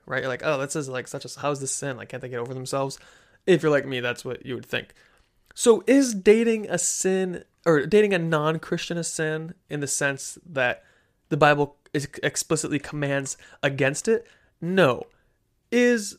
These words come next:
living with someone of the opposite sex that you're romantically with,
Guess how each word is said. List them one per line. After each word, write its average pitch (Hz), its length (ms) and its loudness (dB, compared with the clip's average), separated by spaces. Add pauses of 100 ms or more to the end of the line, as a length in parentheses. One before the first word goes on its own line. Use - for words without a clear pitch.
living 202 480 4
with 180 220 2
someone 170 500 2
of 147 640 0 (600)
the 151 200 0
opposite 147 460 2
sex - 760 -2 (920)
that 143 400 4
you're 139 840 0 (260)
romantically 135 760 -2 (100)
with, 135 540 0